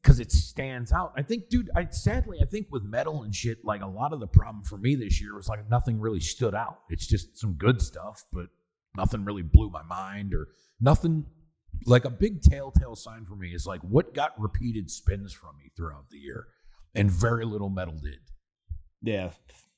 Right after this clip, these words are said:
Speaker 2: got you on that. Well, I'll throw you my nominees. Hey, yeah.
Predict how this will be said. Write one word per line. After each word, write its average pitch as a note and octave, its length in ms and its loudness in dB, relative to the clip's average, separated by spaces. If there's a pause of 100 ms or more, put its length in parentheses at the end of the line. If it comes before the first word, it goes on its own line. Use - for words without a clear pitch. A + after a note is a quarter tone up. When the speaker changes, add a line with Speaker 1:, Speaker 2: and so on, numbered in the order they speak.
(280)
Speaker 2:
got G#2 240 -6
you G2+ 80 -8
on F#2 140 -8
that. F2+ 300 -8
Well, A#2+ 200 2
I'll C3+ 160 4
throw F3+ 140 2
you F3 200 4
my D3 140 4
nominees. C3+ 640 2
Hey, G2 240 -6
yeah. E2+ 240 -8